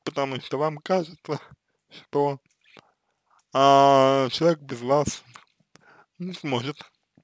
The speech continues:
обойтись. То есть это история про то, что вы хотите быть сильнее и обрести определенную стабиль-,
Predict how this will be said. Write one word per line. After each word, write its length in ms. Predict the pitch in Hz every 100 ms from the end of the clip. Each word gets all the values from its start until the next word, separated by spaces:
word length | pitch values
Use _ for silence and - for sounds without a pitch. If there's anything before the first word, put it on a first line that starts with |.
| _ _ _ _ _ _ _
обойтись. 580 | - 139 156 - 185 _ _ _ _ _ _ _ _ _ _ _ _ _ _ _ _ - - _ _ _ _
То 140 | 127 127
есть 320 | - - _ _
это 540 | - 151 - 160 147 143 _ _ -
история 420 | 151 - 151 135
про 180 | - 143
то, 140 | 202
что 140 | 202 147
вы 80 |
хотите 360 | 131 131 139 -
быть 160 | 139 - -
сильнее 320 | 220 226 151
и 20 |
обрести 460 | 135 131 131 - 185
определенную 640 | 165 - 120 127 143 135 123 _
стабиль-, 520 | 139 135 139 139